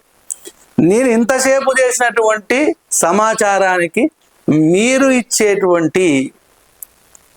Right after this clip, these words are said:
దక్షిణ అనుకోండి, ఇంకేదైనా అనుకోండి,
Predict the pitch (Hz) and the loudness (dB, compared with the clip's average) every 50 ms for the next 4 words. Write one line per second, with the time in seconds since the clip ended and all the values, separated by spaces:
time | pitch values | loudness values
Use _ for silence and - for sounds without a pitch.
0 | _ _ - - 120 147 156 151 - - 185 180 185 190 190 185 - 196 196 196 | _ _ -2 0 0 0 0 0 0 0 0 0 0 0 0 0 0 0 2 2
1 | 202 233 277 311 - _ _ _ _ _ - - 170 156 160 160 160 190 202 214 | 2 0 0 -2 -2 _ _ _ _ _ -4 -2 0 2 2 2 2 2 2 2
2 | 214 214 226 220 226 220 220 214 - - 208 214 214 214 233 | 2 2 0 0 0 0 -2 -2 0 0 0 0 0 0 -2